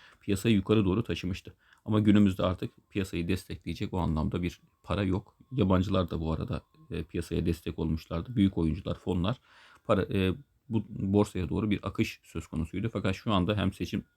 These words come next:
e, sınırları za-, zamanına girilmiş olması hem de piyasaların negatif tarafa yöneliyor, e, oluşu piyasadaki yurt dışı piyasalarının da hassasiyeti gündeme getirdi.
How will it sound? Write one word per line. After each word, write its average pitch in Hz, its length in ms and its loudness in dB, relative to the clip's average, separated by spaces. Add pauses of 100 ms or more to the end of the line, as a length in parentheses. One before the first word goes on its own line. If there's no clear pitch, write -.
(140)
e, 85 200 -4 (220)
sınırları 87 580 2 (200)
za-, 87 220 2
zamanına 90 420 4
girilmiş 90 440 2
olması 80 420 -2
hem 107 180 0
de 110 180 0 (500)
piyasaların 101 500 0
negatif 98 340 2
tarafa 87 280 -2
yöneliyor, 90 520 2 (240)
e, - 100 -8 (100)
oluşu 107 380 -2 (360)
piyasadaki 98 580 0
yurt 101 200 0
dışı - 180 -8
piyasalarının 92 720 -4 (220)
da 104 200 0
hassasiyeti 95 640 -2
gündeme 90 360 0
getirdi. 82 400 -4